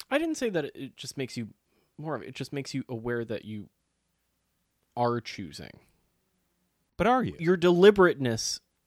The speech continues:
Speaker 1: in it, de-, the deliberateness in your choosing, that's questionable.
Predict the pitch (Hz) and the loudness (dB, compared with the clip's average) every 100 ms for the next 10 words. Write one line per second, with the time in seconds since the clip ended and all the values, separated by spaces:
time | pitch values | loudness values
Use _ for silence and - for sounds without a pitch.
0 | 135 131 113 107 - _ _ _ 127 - | -4 -2 -2 -6 -12 _ _ _ -4 -4
1 | 127 127 120 - 117 165 196 156 131 127 | -4 -2 -2 -4 -2 -2 -2 -4 -4 -6
2 | - 123 113 - 147 127 110 104 - - | -6 -4 -6 -4 -2 0 -2 -4 -10 -18
3 | - - - _ _ _ _ _ _ _ | -20 -20 -20 _ _ _ _ _ _ _
4 | _ 131 135 143 - 127 107 - 95 78 | _ -4 -2 -2 -4 -2 -2 -4 -10 -12
5 | - - | -14 -16